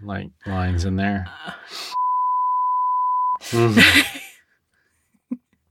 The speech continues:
Speaker 2: Sorry, that's quoting. So I guess I have to beep that out.
Speaker 1: Yeah.
Speaker 2: <laughs> I
Speaker 1: Or you
Speaker 2: didn't
Speaker 1: can just beep out the, uh, the last part. The
Speaker 2: There are brr, brr.
Speaker 1: <laughs> But yeah. Um,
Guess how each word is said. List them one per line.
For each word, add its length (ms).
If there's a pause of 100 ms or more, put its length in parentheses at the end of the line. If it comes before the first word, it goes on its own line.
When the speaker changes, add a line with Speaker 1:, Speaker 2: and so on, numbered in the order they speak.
(200)
Speaker 2:
Sorry, 340
that's 220
quoting. 580 (220)
So 100
I 80
guess 220
I 120
have 200
to 100
beep 260
that 200
out. 240
Speaker 1:
Yeah. 520 (200)
Speaker 2:
<laughs> 200 (540)
I 60 (1040)
Speaker 1:
Or 140
you 100
Speaker 2:
didn't 140
Speaker 1:
can 20
just 260
beep 180
out 180
the, 240
uh, 40
the 120
last 300
part. 300
The 120
Speaker 2:
There 280
are 240
brr, 380
brr. 320 (100)
Speaker 1:
<laughs> 560 (1500)
But 80
yeah. 300 (120)
Um, 680